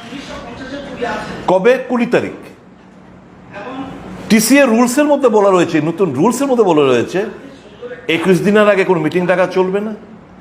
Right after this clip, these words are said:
আর আর্জেন্ট ব্যাপার স্যাপার হলে মিনিমাম দশ দিন ক্লিয়ার এজেন্ডা দিয়ে দশ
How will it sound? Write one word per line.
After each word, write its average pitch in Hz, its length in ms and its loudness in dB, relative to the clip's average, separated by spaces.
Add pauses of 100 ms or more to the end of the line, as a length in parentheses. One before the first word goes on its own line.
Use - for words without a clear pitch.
(760)
আর 147 160 2 (240)
আর্জেন্ট 240 420 0 (300)
ব্যাপার 180 220 0
স্যাপার 202 280 0
হলে 214 160 0
মিনিমাম 151 580 0
দশ 139 180 2 (100)
দিন 107 260 -2 (520)
ক্লিয়ার 190 240 4 (100)
এজেন্ডা 175 360 4
দিয়ে 160 320 0
দশ 139 180 2